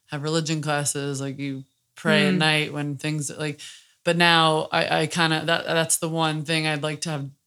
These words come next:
Speaker 1: different for my kids is more of, like, growing up where it's, like, it's the, it's the relationship, this genuine love that they can, they can, that's tangible for them, that it's not just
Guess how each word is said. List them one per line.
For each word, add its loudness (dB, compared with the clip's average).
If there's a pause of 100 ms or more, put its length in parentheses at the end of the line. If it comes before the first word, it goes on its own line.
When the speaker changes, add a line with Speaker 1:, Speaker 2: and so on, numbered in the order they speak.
(140)
Speaker 1:
different -2
for -4
my 2
kids -2
is -4
more -2
of, -2
like, -4
growing 0
up -4
where -4
it's, -2
like, -6 (380)
it's 0
the, 0
it's -2
the -4
relationship, 0
this 0
genuine 2
love 0 (680)
that 2
they 2
can, -2 (180)
they -2
can, -8
that's 2
tangible 0
for -6
them, -6
that -6
it's -2
not -4
just -2